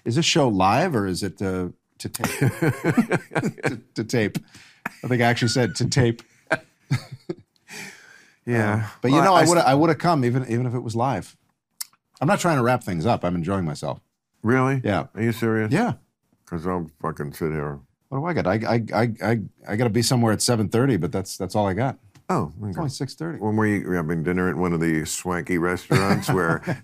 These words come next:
Speaker 2: Jay Gatsby goes to,
Speaker 1: Jay,
Speaker 2: like,
Speaker 1: I'm,
Speaker 2: be
Speaker 1: I'm having
Speaker 2: charismatic and
Speaker 1: Yeah.
Speaker 2: all get, oh, and show people all your, your riz? <laughs>
Speaker 1: Isn't,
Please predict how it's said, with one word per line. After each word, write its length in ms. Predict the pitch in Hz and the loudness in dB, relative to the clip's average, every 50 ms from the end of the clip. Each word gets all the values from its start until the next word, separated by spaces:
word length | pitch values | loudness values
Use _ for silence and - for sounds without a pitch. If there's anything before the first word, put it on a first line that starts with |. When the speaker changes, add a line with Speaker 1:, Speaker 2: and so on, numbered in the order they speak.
| - 165 | -4 -2
Speaker 2:
Jay 320 | 127 110 101 95 101 104 | 0 2 2 2 2 2
Gatsby 600 | 90 82 95 87 98 98 - - - 107 107 104 | 0 0 0 0 0 0 -2 -4 -2 0 0 2
goes 420 | 95 95 98 98 101 104 110 110 107 | 2 2 2 2 2 2 2 2 0
to, 60 | - | 0
Speaker 1:
Jay, 180 | - 101 101 92 | 2 2 2 4
Speaker 2:
like, 400 | 92 95 165 143 127 - - - - 127 120 - - _ _ _ _ - | 4 4 4 4 4 0 -4 -12 -12 -8 -8 -8 -10 _ _ _ _ -2
Speaker 1:
I'm, 200 | - 123 131 131 | 0 2 4 4
Speaker 2:
be 60 | 131 143 | 4 4
Speaker 1:
I'm 220 | 131 135 135 135 | 4 4 4 4
having 300 | 131 131 139 127 117 113 | 4 4 4 4 4 4
Speaker 2:
charismatic 640 | 113 110 101 104 113 110 110 107 107 117 123 117 - | 2 0 0 0 0 2 2 2 2 0 -2 -2 -4
and 140 | 104 95 117 | -4 0 2
Speaker 1:
Yeah. 240 | 123 123 98 - - - | 2 2 2 0 -4 -6
Speaker 2:
all 480 | - 113 110 104 104 101 101 104 98 - - - _ _ - | -2 0 2 2 2 2 0 -2 -4 -6 -16 -20 _ _ -4
get, 220 | - 107 101 101 - _ - | -2 -2 -2 -2 -6 _ -10
oh, 200 | 101 110 104 - - - _ _ - | -8 -8 -8 -8 -10 -18 _ _ -8
and 160 | 110 101 - | -8 -6 -4
show 220 | - - 131 113 | -2 -2 0 -2
people 420 | - - - 120 110 95 113 110 110 | -2 0 -2 -2 0 2 0 2 2
all 180 | 110 110 110 | 2 2 2
your, 380 | 107 98 101 98 98 90 - _ _ _ - | 2 2 2 2 0 -2 -4 _ _ _ -2
your 160 | 107 101 95 | 0 0 0
riz? 760 | 87 85 87 95 113 117 117 117 123 135 127 127 - - _ _ _ _ _ _ _ _ _ _ _ _ _ _ - | 0 -2 0 2 4 4 6 6 4 4 2 0 -4 -6 _ _ _ _ _ _ _ _ _ _ _ _ _ _ -12
<laughs> 100 | - - - 403 415 494 554 571 587 640 659 659 659 640 640 640 659 640 622 587 - - - - _ _ - _ _ _ _ - | -12 -12 -12 -16 -16 -16 -14 -14 -14 -16 -16 -16 -16 -18 -18 -18 -18 -16 -18 -10 -4 -4 -4 -4 _ _ -20 _ _ _ _ -2
Speaker 1:
Isn't, 440 | 214 254 269 294 311 277 185 - | 2 2 4 4 4 2 0 -4